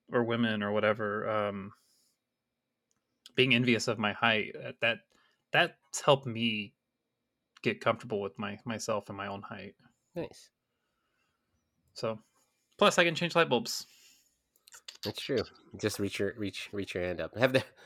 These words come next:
Speaker 2: have, have people always said, "Oh, do you play s-," oh my God, sorry. <laughs>
Speaker 1: Dang.
Speaker 2: Chomps is <laughs> Sorry, I, I, let me, let me kinda settle this guy. I don't know what he wants, but, um, have you,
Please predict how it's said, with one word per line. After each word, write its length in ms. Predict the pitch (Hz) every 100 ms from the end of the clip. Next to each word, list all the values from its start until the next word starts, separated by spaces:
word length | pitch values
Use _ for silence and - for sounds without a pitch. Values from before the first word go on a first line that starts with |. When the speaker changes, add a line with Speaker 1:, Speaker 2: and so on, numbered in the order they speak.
| - _ -
Speaker 2:
have, 80 | 117 139 123
have 120 | 131
people 180 | 143 135
always 180 | 123
said, 140 | 120 117
"Oh, 100 | 139
do 80 | 156
you 60 | 202
play 160 | 202
s-," 140 | - -
oh 80 | 127
my 120 | 95
God, 160 | 95 587 330 302
sorry. 240 | 277 208 202
<laughs> 20 |
Speaker 1:
Dang. 260 | 269 277 349 359
Speaker 2:
Chomps 440 | - 120 - - 170
is 120 | 95 - - - - - -
<laughs> 360 | 175 123 - - - _ _ - _ _ - - _ _ _ _ _ -
Sorry, 340 | - 87 90
I, 140 | 123
I, 160 | 131 139
let 140 | 139 160
me, 140 | 147
let 120 | 127
me 100 | 131
kinda 240 | - 117 98
settle 260 | 101 87
this 120 | 82 -
guy. 220 | 90 82
I 40 | 113
don't 80 | 139
know 60 |
what 80 | 135
he 60 | 92
wants, 420 | 85 85 85 _
but, 140 | 92 - _ _ _ _ -
um, 360 | 95 85 85 87 _ _ _ -
have 100 | 117
you, 200 | 143 143